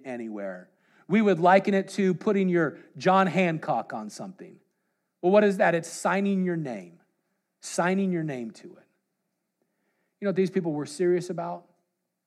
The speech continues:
They were serious about making this commitment. <laughs> I don't mean to be redundant, but they're serious about making a commitment to be serious. That's what they were doing. Uh, "Hey, enough talk.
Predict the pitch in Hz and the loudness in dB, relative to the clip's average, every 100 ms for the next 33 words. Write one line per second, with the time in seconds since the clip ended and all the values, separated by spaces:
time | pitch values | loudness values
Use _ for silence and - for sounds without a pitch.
0 | _ _ _ _ _ - 160 165 - 185 | _ _ _ _ _ -8 -4 -4 0 0
1 | 185 185 180 151 143 151 160 139 - - | 0 0 -4 -4 -6 -6 -6 -8 -12 -14
2 | 127 131 - 98 _ _ _ _ _ _ | -14 -14 -18 -20 _ _ _ _ _ _
3 | - 170 _ _ _ _ _ _ _ - | -16 -16 _ _ _ _ _ _ _ -6
4 | 156 156 156 147 139 123 110 120 156 117 | -6 -2 -4 -4 -4 -6 -4 -4 -6 -8
5 | 107 _ _ _ _ _ _ _ _ - | -14 _ _ _ _ _ _ _ _ -14
6 | 147 165 - 208 226 185 170 147 151 165 | -8 -6 -2 0 0 0 0 0 -2 -2
7 | 156 - 143 160 120 110 _ _ _ _ | -4 -8 -8 -8 -8 -16 _ _ _ _
8 | _ _ - 160 156 185 156 92 - - | _ _ -10 -8 -6 -8 -10 -12 -12 -14
9 | _ _ _ _ _ _ _ _ _ _ | _ _ _ _ _ _ _ _ _ _
10 | _ _ _ - 180 233 220 190 170 208 | _ _ _ -6 -2 -2 0 0 0 -4
11 | 185 - _ _ _ _ _ _ _ _ | -6 -12 _ _ _ _ _ _ _ _
12 | - 196 185 202 196 180 233 - 247 220 | -2 0 2 2 2 0 0 -2 -6 -6
13 | - | -8